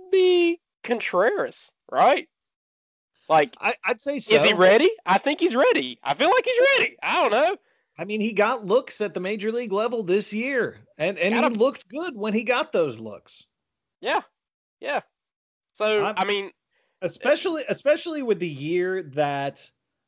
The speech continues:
Speaker 2: uh, that we got from Travis d'Arnaud, uh, I, I don't think there's any reason to look outside of the organization for the catcher position.
Speaker 1: No, N-, uh, nor do I. So,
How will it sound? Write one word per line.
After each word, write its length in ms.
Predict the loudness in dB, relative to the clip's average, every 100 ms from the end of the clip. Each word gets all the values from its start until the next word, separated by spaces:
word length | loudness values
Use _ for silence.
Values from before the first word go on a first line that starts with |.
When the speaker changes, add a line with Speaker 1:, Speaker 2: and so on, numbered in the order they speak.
| _
Speaker 2:
uh, 340 | -8 -6 -6
that 240 | -4 -6 -6
we 140 | -10
got 400 | -4 -2 -2 -8
from 500 | -10 -8 -8 -12 -16 _
Travis 400 | -4 -4 -4 -2
d'Arnaud, 460 | -2 0 -2 -2 -6 _ _ _
uh, 180 | -10 -10
I, 180 | -8 -10 -6
I 220 | -6 -6 -14 _
don't 360 | 0 0 0 -8 _ _
think 300 | -8 -8 -8
there's 280 | -8 -8 -10 _
any 340 | -8 -6 -10
reason 520 | -8 -8 -8 -10 -12 -14
to 100 | -12
look 340 | -6 -8 -6
outside 580 | -8 -8 -8 -8 -8 -12 _ _ _ _
of 240 | -4 -4 -4
the 140 | -8
organization 960 | -6 -8 -10 -4 -2 -2 -2 -6 -8 -14 _ _ _ _
for 160 | -8 -6
the 80 |
catcher 340 | -4 -4 -6 -14
position. 440 | -16 -16 -18 -20 _ _ -20 _ _ _ _ _ _ _ _
Speaker 1:
No, 200 | 0 0 -2 _ _ _ _ _ _
N-, 80 | -8
uh, 240 | -4 -4
nor 240 | -4 -4 -4
do 120 | -2
I. 220 | -2 -2 -8 _ _ _ _ _ _
So, 300 | -10 -10 -8